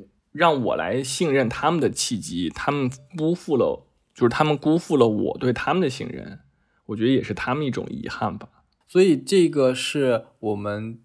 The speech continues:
Speaker 2: 在这次西安之行中，呃，乔治就是跟我讲了这个事情以后，我们就讨论说，啊，那可以在这个闲择时间里聊一次这种亲密关系的。因为正好我们当时去买那个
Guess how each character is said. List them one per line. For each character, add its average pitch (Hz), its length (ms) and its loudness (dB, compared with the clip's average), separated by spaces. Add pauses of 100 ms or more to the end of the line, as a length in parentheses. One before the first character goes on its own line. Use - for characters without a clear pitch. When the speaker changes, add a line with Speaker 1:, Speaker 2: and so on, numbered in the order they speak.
Speaker 2:
在 127 240 0
这 120 280 -4
次 110 580 -4
西 131 220 -2
安 123 180 0
之 131 120 -4
行 110 220 -8
中， 113 400 -8 (120)
呃， - 80 -14
乔 110 220 0
治 127 200 -2
就 117 80 -4
是 107 260 -6 (120)
跟 127 140 -2
我 123 100 2
讲 120 180 2
了 - 80 -8
这 127 100 -6
个 127 100 0
事 123 200 -4
情 113 180 -6
以 - 80 -14
后， 107 280 -4
我 92 40 -8
们 98 100 -12
就 110 220 -8
讨 - 280 -6
论 107 200 -8
说， 107 160 -6
啊， 117 180 -4
那 113 120 -8
可 113 140 -10
以 113 120 -6
在 113 320 -2 (400)
这 113 200 -6
个 104 120 -4
闲 110 200 -8
择 110 100 -6
时 104 180 -10
间 117 180 -6
里 107 240 -10
聊 104 280 -4
一 123 80 -4
次 120 180 -6
这 120 120 -6
种 110 180 -8
亲 - 220 -10
密 123 120 -6
关 131 340 -4
系 - 200 -8
的。 - 200 -12
因 151 100 -2
为 160 80 2
正 190 200 6
好 113 160 6
我 110 60 4
们 101 120 -8
当 127 140 2
时 131 140 -4
去 127 380 -6 (140)
买 120 340 -4
那 123 180 -4
个 110 420 -4